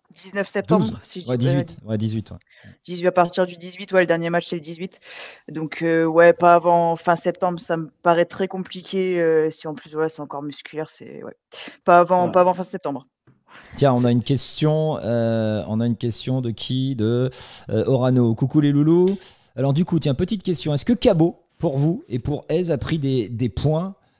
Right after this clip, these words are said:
Speaker 2: euh, jusqu'à avoir une place de titulaire ? Qui veut répondre, euh, à Orano ?
Speaker 3: Bon,
Speaker 2: Rémi ?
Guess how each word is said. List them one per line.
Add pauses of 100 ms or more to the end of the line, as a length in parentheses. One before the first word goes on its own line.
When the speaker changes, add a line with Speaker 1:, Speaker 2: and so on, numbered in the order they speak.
(140)
Speaker 2:
euh,
jusqu'à
avoir
une
place
de
titulaire ?
Qui
veut
répondre,
euh, (140)
à
Orano ? (1080)
Speaker 3:
Bon,
Speaker 2:
Rémi ?